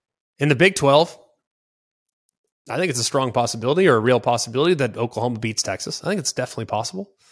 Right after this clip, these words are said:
In the S E C, I think Georgia's the team to beat. But right now, who's two? Who's three? Who's four? Who's five?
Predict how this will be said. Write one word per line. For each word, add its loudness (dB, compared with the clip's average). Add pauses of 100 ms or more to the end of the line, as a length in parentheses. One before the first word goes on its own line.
(340)
In 0
the 4
S 4
E 0
C, 2 (220)
I -6
think -2
Georgia's 2
the -4
team 2
to -2
beat. -2
But 2 (400)
right 6
now, 2
who's 4
two? 0 (920)
Who's 4
three? 2 (840)
Who's 0
four? 4 (920)
Who's -2
five? 2